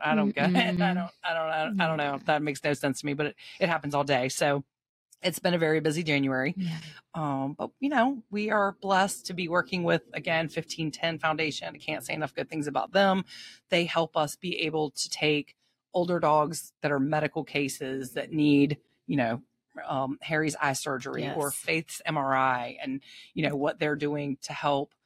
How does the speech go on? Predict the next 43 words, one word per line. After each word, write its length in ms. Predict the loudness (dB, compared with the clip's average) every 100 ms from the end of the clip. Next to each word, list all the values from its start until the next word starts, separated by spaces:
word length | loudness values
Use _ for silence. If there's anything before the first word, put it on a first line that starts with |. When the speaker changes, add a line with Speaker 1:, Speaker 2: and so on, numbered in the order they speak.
| _ _ -8
Speaker 1:
these 180 | -4 0
Speaker 2:
And 120 | 2
th-, 160 | 4
these 240 | 4 4 6
are 40 |
Speaker 1:
rescues. 140 | 4 4
Speaker 2:
very 360 | 4 6 2
expensive 720 | -2 -8 -10 -4 -4 -4 -6 -8
surgeries. 600 | -8 -8 -8 -8 -6 -2
You 80 | 2
know, 120 | 4
Speaker 1:
Yes. 80 | 6
Speaker 2:
I 60 | 6
mean, 200 | 4 2
like, 200 | 0 2
everybody 380 | 4 4 6 6
knows 180 | 6 6
that 140 | 4
when 160 | 6 4
you 60 | 6
go 160 | 4
to 420 | 4 4 4 4 0
the 440 | -2 2 2 2
vet, 320 | 4 4 4 -2 _
the 100 | -2
bills 520 | 0 4 6 6 4 0
are 160 | -2 -2
just 400 | -2 -4 -6 -6 2
outrageous, 760 | 2 4 6 6 6 2 2
Speaker 1:
Yeah. 100 | 2
Speaker 2:
you 100 | 2
know, 240 | 4 4 2
and 240 | 0 -2 -4 -10 -10 2
imagine 680 | 4 6 6 4 2 2 4
when 180 | 6
you 80 | 6
have 300 | 4 2 0
constantly 920 | -2 4 6 6 4 -8 -6 -2 -2 -2
dogs 540 | 0 0 0 -6 -10 -16 -10
Speaker 1:
Yes. 240 | -10 -8 2
Speaker 2:
that 200 | 4 4
are 180 | 4
sick, 380 | 2 2 2 2